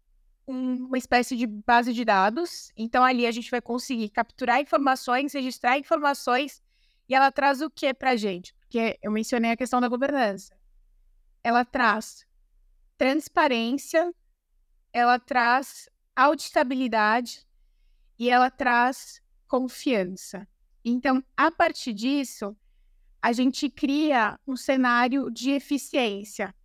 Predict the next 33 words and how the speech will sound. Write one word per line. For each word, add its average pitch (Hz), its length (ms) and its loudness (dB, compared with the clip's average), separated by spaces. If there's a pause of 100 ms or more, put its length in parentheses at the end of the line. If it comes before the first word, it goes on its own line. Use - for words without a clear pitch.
porque 254 320 2
você 269 360 0
consegue, 285 840 0
quan-, 247 300 -2 (200)
por 254 120 -4
exemplo, 226 280 -2
quando 262 160 -2
a 294 60 2
gente 269 220 -6
pensa 330 360 -2
em 294 60 -4
transações, 240 760 0
quando 240 140 -4
a 233 80 0
gente 233 260 -4 (200)
pensa, 247 520 0 (640)
é, 226 160 0
no 233 140 0
mundo 240 340 -2
onli-, 220 540 0
online, 226 720 -2 (480)
enfim, 220 480 -4
a 294 120 -4
gente 330 160 -4
quer 440 100 -2
transacionar, 285 680 0
a - 20 0
gente 381 260 -6
sempre 370 320 -4
vai 359 160 0
ter 381 100 -4
um 349 60 -2
intermediário. 339 960 0